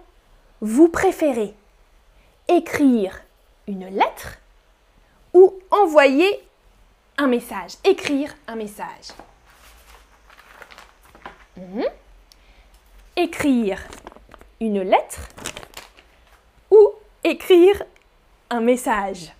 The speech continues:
Oh, majorité écrire un message.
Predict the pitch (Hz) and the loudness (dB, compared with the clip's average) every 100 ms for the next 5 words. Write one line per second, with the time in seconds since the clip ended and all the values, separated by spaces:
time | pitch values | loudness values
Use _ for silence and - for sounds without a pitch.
0 | _ _ - - _ - - _ - - | _ _ -20 -20 _ -20 -20 _ -20 -20
1 | _ _ _ _ _ _ _ _ 254 349 | _ _ _ _ _ _ _ _ 6 8
2 | 381 330 262 240 233 349 359 330 311 320 | 10 8 6 2 4 4 6 4 4 2
3 | 339 381 - 294 - - 339 330 - 285 | 2 0 0 -4 -2 2 2 2 -4 -2
4 | 285 285 - 240 214 | 0 -2 0 0 0